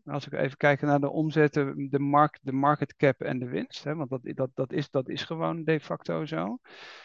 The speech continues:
dat iemand dan toch helemaal buiten zijn branche n-, naar Burberry. Wat, hè, uiteindelijk is Burberry de oude regenmantel met de voering, hè, die ze op een gegeven moment naar buiten, eh, draaien. En, en daardoor, eh, maar dat is,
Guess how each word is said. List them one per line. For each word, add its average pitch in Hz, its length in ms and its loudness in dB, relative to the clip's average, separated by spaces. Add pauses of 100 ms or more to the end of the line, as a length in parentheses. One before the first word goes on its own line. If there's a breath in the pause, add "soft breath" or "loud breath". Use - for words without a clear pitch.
(240 loud breath)
dat 160 220 2
iemand 165 320 2
dan 143 280 0
toch - 420 -4 (840)
helemaal 220 560 6
buiten 143 300 4
zijn 127 200 -6 (140)
branche 147 600 -2 (240)
n-, - 140 -12 (360)
naar 160 240 4
Burberry. 175 500 0
Wat, 135 180 -2
hè, 170 340 0
uiteindelijk 156 420 2
is 135 140 -4
Burberry 135 400 2
de 131 100 2
oude 139 280 2
regenmantel 135 680 0
met 123 300 -4
de 131 100 -2
voering, 190 500 2
hè, 190 200 2
die 170 120 -4
ze 170 80 -4
op 175 60 -8
een - 60 -14
gegeven 165 240 4
moment 156 220 -4
naar 160 80 2
buiten, 151 500 0
eh, 151 120 0
draaien. 147 520 4
En, 147 180 -2
en 143 180 -2
daardoor, 139 440 0
eh, 139 640 -2 (160)
maar 143 240 -6
dat 143 160 -4
is, 147 160 -14